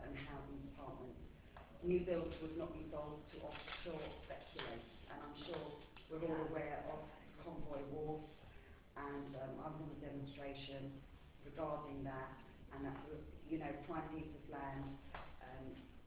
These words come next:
it's already going through now, and people from Deptford are not going to benefit at all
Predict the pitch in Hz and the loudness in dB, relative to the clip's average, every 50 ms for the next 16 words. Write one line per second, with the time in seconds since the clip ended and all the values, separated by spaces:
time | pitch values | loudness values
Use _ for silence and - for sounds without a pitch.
0 | - - 160 160 - 156 156 156 156 156 151 - 156 151 143 143 143 143 139 - | -10 -6 -4 -4 -2 -2 -2 -2 0 -2 -2 0 0 0 0 0 -2 -2 -2 -2
1 | 156 143 143 143 139 139 139 139 135 135 - 143 143 139 135 139 170 165 165 156 | -2 0 0 0 0 0 0 0 0 -2 0 0 0 0 0 0 0 0 -2 -2
2 | - - - - 151 143 143 143 - 156 151 - - - 147 143 143 147 - 143 | -4 -6 -6 -6 -6 -4 -4 0 2 2 2 2 -2 -4 -4 -4 -4 -4 -6 -4
3 | 143 143 143 143 143 143 139 143 139 139 - 143 143 139 139 139 135 131 139 - | -4 -4 -4 -4 -4 -4 -4 -4 -6 -6 -4 -4 -4 -2 -2 -4 -4 -6 -8 -10
4 | - - 160 160 | -8 -4 -4 -4